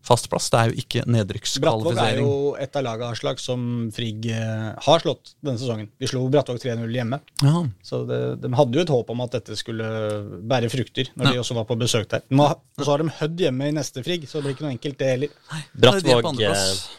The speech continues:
Speaker 3: Brattvåg ligger i Ålesund kommune, så
Speaker 2: Og
Speaker 3: bare for
Speaker 2: Sunnmøre
Speaker 3: å
Speaker 2: må jo være i scoring, da.
Speaker 3: Det må vi absolutt kunne si.
Speaker 1: Men du kan si der både Grorud og Skeid er nede i gjørma i første divisjon, så er det liksom, det, det er, der er det mulig å se helt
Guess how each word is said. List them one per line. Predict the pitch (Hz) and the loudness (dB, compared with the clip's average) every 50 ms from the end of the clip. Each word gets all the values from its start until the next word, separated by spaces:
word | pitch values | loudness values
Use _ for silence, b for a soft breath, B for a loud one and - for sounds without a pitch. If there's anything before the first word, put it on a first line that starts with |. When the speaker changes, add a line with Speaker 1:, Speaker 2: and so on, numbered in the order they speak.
| - _ _ | -20 _ _
Speaker 3:
Brattvåg | - 120 131 123 113 110 104 104 | -4 -2 -2 -2 -2 -2 -2 -2
ligger | 101 101 104 98 | -2 0 0 -2
i | 98 - | -2 0
Ålesund | 110 110 110 107 95 - 90 92 - | -2 -2 -2 -2 -4 -4 -4 -6 -6
kommune, | - 90 92 95 98 104 - - - 90 - _ | -6 -4 -2 -2 -4 -4 -6 -10 -14 -18 -20 _
så | - - - - - | -14 -12 -10 -8 -6
Speaker 2:
Og | - - - - - - | -4 -4 -4 -4 -2 0
Speaker 3:
bare | - 180 | 2 4
for | 170 160 | 4 4
Speaker 2:
Sunnmøre | 131 - - - | 2 0 0 0
Speaker 3:
å | 180 214 | 0 2
Speaker 2:
må | 196 135 120 | 2 2 2
jo | 117 | 0
være | 110 107 107 110 | -2 -4 -2 -2
i | 107 | -2
scoring, | - - 120 110 110 110 110 | 0 0 -2 -4 -4 -4 -6
da. | 110 110 - - - - | -6 -6 -8 -10 -8 0
Speaker 3:
Det | - 104 104 | 2 4 6
må | 120 127 131 | 6 6 6
vi | 113 101 | 4 2
absolutt | 95 98 - - - 92 85 - | 2 0 -2 -4 -10 -12 -12 -12
kunne | - 85 90 | -14 -14 -14
si. | - - 92 | -14 -14 -8
Speaker 1:
Men | - 151 147 | -4 -2 0
du | 165 151 | 0 0
kan | 147 151 151 | 0 0 0
si | 135 - 156 147 | 0 -2 -2 2
der | 139 - 165 170 | 2 2 2 4
både | 139 139 123 123 127 123 | 2 0 0 0 0 0
Grorud | 123 117 113 113 120 135 | 0 0 0 0 0 0
og | 143 139 | 0 0
Skeid | - - 117 117 117 | 0 0 0 0 0
er | 123 123 | 0 0
nede | 120 117 | 0 -2
i | 120 120 117 | 0 0 0
gjørma | 113 104 104 101 104 | 0 -2 -2 -2 -4
i | 113 - | -4 -4
første | 120 - - - | -6 -8 -8 -8
divisjon, | 113 101 101 - 123 123 113 | -8 -6 -4 -2 -2 0 0
så | 143 123 113 | 2 2 2
er | 107 | 2
det | - 117 | 0 -2
liksom, | 120 120 117 123 113 - - _ - | -2 0 0 -2 -2 -4 -8 _ -10
det, | 117 107 117 123 120 - | -2 2 2 2 2 2
det | 131 120 120 | 2 2 2
er, | 117 - 113 | 2 2 0
der | 123 113 117 127 131 | 0 0 2 2 2
er | - - 104 101 101 107 | 0 -2 -2 -2 -2 0
det | 120 135 | 2 4
mulig | 131 123 117 110 107 110 | 4 4 4 4 4 2
å | 117 113 | 2 2
se | - - - - 113 110 117 117 | 2 0 0 2 2 2 4 4
helt | 113 107 110 113 - | 2 0 0 -2 -6